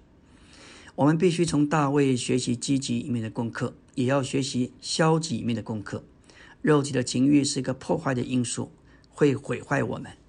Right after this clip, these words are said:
若是大卫这样敬虔的人，也会受到牵引、诱惑。我们要何等的谨慎！凡是敬虔的人，在接触异性的事上都不该放松。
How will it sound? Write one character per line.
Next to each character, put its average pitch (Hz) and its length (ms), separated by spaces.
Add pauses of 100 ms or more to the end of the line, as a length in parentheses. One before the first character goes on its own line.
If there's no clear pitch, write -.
(260)
若 165 240
是 - 120
大 151 280
卫 143 240
这 139 140
样 135 140
敬 139 220
虔 113 160
的 117 60
人， - 160 (500)
也 117 140
会 151 200
受 151 300
到 143 180
牵 147 380
引、 117 220
诱 165 200
惑。 - 260 (500)
我 120 80
们 120 160
要 127 160
何 143 280
等 135 160
的 123 80
谨 - 220
慎！ 117 220 (760)
凡 143 200
是 175 100
敬 165 240
虔 127 140
的 135 80
人， 113 280
在 123 160
接 151 200
触 151 220
异 165 200
性 139 140
的 131 80
事 135 180
上 127 280
都 131 140
不 131 160
该 131 320
放 127 240
松。 120 240